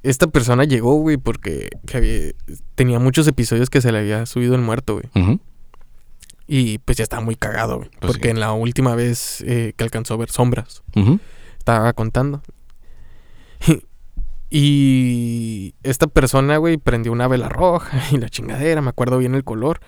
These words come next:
Speaker 2: Ujú.
Speaker 1: Y era un, un, un cirio medio chonchito de los que se queman en unas cinco horas, güey.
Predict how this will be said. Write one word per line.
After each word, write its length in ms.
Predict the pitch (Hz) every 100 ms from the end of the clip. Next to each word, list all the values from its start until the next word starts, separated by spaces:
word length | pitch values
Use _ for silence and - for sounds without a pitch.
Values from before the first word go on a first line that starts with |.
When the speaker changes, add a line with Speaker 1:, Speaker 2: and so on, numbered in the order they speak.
| - -
Speaker 2:
Ujú. 280 | 95 92 82
Speaker 1:
Y 540 | 123 117 110 92 76 -
era 240 | 113 117
un, 260 | 156 143 127
un, 400 | 120 117 120 113
un 180 | - 117
cirio 340 | - 127 113 151
medio 240 | 143 117
chonchito 460 | - 127 - 127 151
de 80 | 127
los 120 | 117
que 80 | 117
se 120 | 113
queman 320 | - 120 135
en 80 | 113
unas 180 | 120 123
cinco 300 | 131 127 -
horas, 280 | 160 127
güey. 140 | -